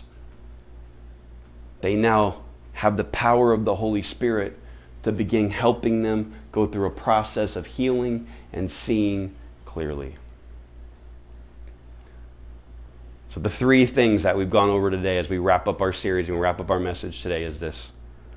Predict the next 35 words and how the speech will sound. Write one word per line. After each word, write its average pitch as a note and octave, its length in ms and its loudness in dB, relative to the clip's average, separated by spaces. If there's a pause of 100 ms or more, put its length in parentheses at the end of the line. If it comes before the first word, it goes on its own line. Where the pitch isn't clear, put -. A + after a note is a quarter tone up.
(1080)
Giving G2+ 640 8
is F#2+ 160 0
an F#2 100 2
act F#2 360 0
of F2 160 -4
worship F2+ 440 -2
to F2 100 -8
God, D2+ 360 -2 (160)
whatever, G2+ 460 4
whatever G2 500 2
it F2+ 40 2
is E2+ 140 -4
you E2+ 80 -6
give. D#2 260 -6 (1700)
Worship A#2 520 8
consistently. A2+ 960 2 (1800)
And G2+ 160 2
whatever A#2 400 8
God B2 340 6
does A#2 240 8
when G#2 140 2
he A#2 160 4
shows A#2 320 4
up, G2 320 0 (340)
be A2 160 2
happy A#2+ 460 4
that G#2+ 160 2
he G2+ 160 -4
showed A2 360 2
up. F2+ 300 2
That G#2 220 6
is - 180 -2
what G#2 180 2
we're F#2+ 220 0
after. F2 540 -8